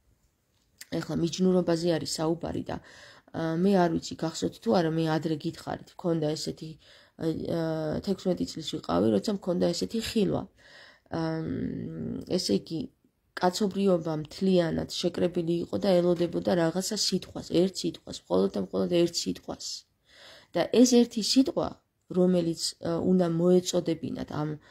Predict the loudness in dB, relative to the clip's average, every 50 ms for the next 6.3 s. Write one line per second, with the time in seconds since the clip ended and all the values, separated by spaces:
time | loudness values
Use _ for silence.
0 | -20 -20 -20 -20 -10 -4 -4 -4 0 0 -2 -2 0 -2 -2 0 0 4 4 4
1 | 4 4 0 -2 -4 -8 -8 -8 -8 -14 -18 -20 -20 -20 _ _ -12 -8 -6 -6
2 | -4 -4 -6 -6 -8 -12 -16 _ -2 0 0 0 2 0 0 4 4 4 4 4
3 | 4 4 4 4 4 2 0 -2 -8 -6 -4 -4 -2 -2 0 0 0 0 0 -2
4 | -2 -4 -8 -8 -8 -8 -8 -6 -6 -4 -6 -6 -6 -8 -10 -10 -10 -8 -6 -6
5 | -6 -8 -8 _ _ _ -20 -20 -20 -20 -20 -20 -20 -20 -20 -20 _ 0 2 2
6 | 4 4 4 2 2 2